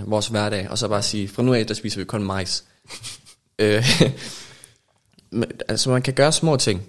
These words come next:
med bæredygtighed, og det er også, det er nemmere at gøre ting, øh, hvis de passer ind i ens hverdag. Så kan man også,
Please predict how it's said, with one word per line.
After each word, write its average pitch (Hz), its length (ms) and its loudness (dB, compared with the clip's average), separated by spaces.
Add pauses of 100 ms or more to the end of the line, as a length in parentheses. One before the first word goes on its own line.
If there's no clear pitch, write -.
med 95 120 -6
bæredygtighed, 80 520 -2
og 98 120 0
det 113 140 4
er 110 80 4
også, 123 400 0
det 120 60 4
er 117 40 4
nemmere 127 500 4
at 101 80 -4
gøre 110 240 0
ting, 104 380 2 (680)
øh, 101 260 0 (200)
hvis 104 240 -2
de 107 100 -2
passer 117 320 0
ind 107 180 0
i - 20 0
ens 92 220 -2
hverdag. - 440 -4 (580)
Så 123 100 -4
kan 120 80 -2
man 113 80 0
også, 110 140 -2